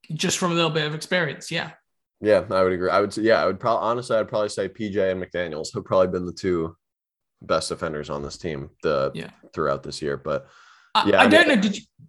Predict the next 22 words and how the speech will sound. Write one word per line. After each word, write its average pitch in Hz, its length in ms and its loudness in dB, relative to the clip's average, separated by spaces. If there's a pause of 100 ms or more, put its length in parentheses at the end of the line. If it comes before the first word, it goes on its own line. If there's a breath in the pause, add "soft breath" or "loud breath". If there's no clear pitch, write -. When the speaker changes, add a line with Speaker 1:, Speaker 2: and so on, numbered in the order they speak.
(160)
Speaker 2:
no, 87 160 0
go 78 60 -6
ahead. 73 120 -4
Speaker 1:
did 202 140 2
you 302 140 6
see, 277 400 2
um, 196 520 0
Kurt 208 420 4
Goldsberry's 185 760 2
tweet 185 440 -2
in 180 140 -6
terms 175 380 -2
of 160 260 -2
where 175 180 4
it 165 100 -2
kind 202 120 0
of 180 60 -2
had 190 120 2
a, 160 140 -6 (120)
a 180 40 -4
graphic 190 560 2
of 156 300 0